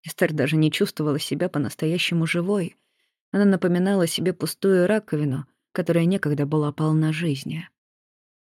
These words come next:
"Будьте вы прокляты!" — крикнул Франк, глядя на тёмные низкие бараки.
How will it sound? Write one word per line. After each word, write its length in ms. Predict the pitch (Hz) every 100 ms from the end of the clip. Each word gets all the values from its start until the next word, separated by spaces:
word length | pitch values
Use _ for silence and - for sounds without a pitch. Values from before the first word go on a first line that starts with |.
| _ _ _ _ _ _
"Будьте 540 | 175 170 320 - - 214
вы 180 | 226 277
прокляты!" — 880 | - 247 277 - 190 185 180 147 - _ _ _
крикнул 400 | - 175 170 151
Франк, 400 | 139 - 185 170 147
глядя 300 | 165 160 156
на 140 | 156
тёмные 480 | - 202 175 156 151
низкие 440 | 160 160 - 160
бараки. 600 | 151 160 147 143 - 170